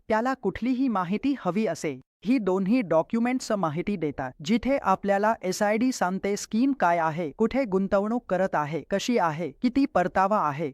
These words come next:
तिथे एसएआय बद्दल, जसं मी सांगितलं, जी अतिरिक्त माहिती आहे ती मिळते. म्हणून कोणताही गुंतवणूकदार,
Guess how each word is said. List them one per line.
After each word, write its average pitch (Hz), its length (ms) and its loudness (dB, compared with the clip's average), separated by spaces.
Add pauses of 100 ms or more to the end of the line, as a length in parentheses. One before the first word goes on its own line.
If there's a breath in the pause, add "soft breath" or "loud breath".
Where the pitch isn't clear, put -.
तिथे 226 240 0
एसएआय 190 480 0
बद्दल, 160 400 0 (140)
जसं 196 260 2
मी 240 200 0
सांगितलं, 180 540 -2 (180)
जी 240 220 2
अतिरिक्त 254 500 0
माहिती 208 500 0
आहे 175 260 -2
ती 202 160 -4
मिळते. 147 420 -6
म्हणून 240 340 4
कोणताही 214 560 0
गुंतवणूकदार, 180 880 0